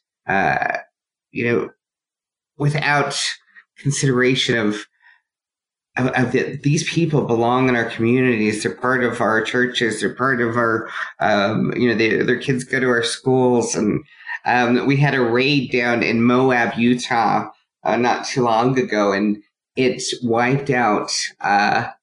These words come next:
it wiped out the hotel industry, and they were struggling to, to stay afloat, and they were asking for, uh, help, uh, putting out, you know, um, feelers, "We need help, we need help."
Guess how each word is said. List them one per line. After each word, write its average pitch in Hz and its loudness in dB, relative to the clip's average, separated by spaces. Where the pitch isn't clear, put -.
it 127 -2
wiped 143 0
out 120 0
the 110 2
hotel 127 0
industry, 110 0
and 95 0
they 107 2
were 117 2
struggling 107 -2
to, 90 -4
to 123 0
stay 123 0
afloat, 123 0
and 113 0
they 117 2
were 113 2
asking 120 -2
for, - -10
uh, 85 0
help, - -2
uh, 123 0
putting 127 2
out, 117 0
you 117 2
know, 110 0
um, 110 0
feelers, 131 2
"We 139 2
need 151 2
help, 151 2
we 131 0
need 139 2
help." 143 0